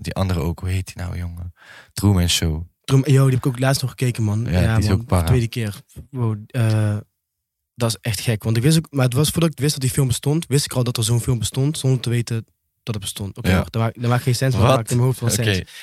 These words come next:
Speaker 2: een soort van, ik, ik, ik wist gewoon van, er moet een film zijn die daarover gaat.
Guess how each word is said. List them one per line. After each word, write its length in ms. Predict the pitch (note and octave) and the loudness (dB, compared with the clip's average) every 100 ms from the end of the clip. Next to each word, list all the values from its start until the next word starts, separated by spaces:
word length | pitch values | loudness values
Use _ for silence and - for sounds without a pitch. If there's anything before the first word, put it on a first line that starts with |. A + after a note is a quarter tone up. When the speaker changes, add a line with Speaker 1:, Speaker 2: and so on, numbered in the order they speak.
| - | -4
Speaker 2:
een 100 | B2+ | 0
soort 160 | C3+ C#3 | 0 0
van, 300 | C#3+ C3+ A#2+ _ _ _ _ _ _ | 0 0 -2 _ _ _ _ _ _
ik, 260 | A#2+ - D3+ | -12 -8 -6
ik, 140 | C3+ - | -8 -8
ik 160 | B2+ | -6
wist 280 | A#2+ D3 D#3+ F#2+ - | 2 2 2 -6 -8
gewoon 360 | G#2 C#3+ D3 | 0 4 4
van, 120 | B2+ | 4
er 60 | A2+ | 2
moet 280 | A2+ D3 - | 4 2 2
een 80 | A#2 | -2
film 240 | B2+ A#2 | -2 -2
zijn 200 | G#2 G#2+ | -4 -4
die 240 | G#2 G#2 - _ _ _ _ _ _ _ _ - | -6 -8 -14 _ _ _ _ _ _ _ _ -2
daarover 380 | A#2+ A#2+ G#2+ | 2 2 0
gaat. 320 | G2+ G#2+ C#3+ | -2 -4 -6